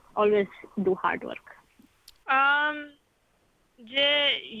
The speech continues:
Speaker 2: યર ટ્વેલ્વમાં તમારો જે સ્કોર હોય,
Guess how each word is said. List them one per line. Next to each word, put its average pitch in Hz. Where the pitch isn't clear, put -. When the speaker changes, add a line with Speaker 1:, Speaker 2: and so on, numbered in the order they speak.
Speaker 2:
યર 262
ટ્વેલ્વમાં 262
તમારો 247
જે 247
સ્કોર 240
હોય, 214